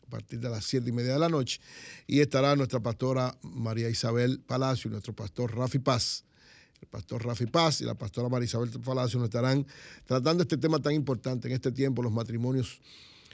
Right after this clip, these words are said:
están pasando por situaciones muy difíciles. Después de la pandemia se incrementaron los divorcios, hay,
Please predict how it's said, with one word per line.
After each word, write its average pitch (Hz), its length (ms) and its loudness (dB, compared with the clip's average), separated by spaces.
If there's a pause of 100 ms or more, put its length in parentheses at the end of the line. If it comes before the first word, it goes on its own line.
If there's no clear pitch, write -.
están 123 240 -2
pasando 127 380 0
por 107 100 -4
situaciones 110 400 -2
muy 123 160 2
difíciles. 123 520 2
Después 113 260 -4
de 123 40 -2
la 123 140 -2
pandemia 120 380 -2
se 117 100 -8
incrementaron 110 560 -4
los 107 140 -2
divorcios, 117 580 -2 (420)
hay, 123 300 2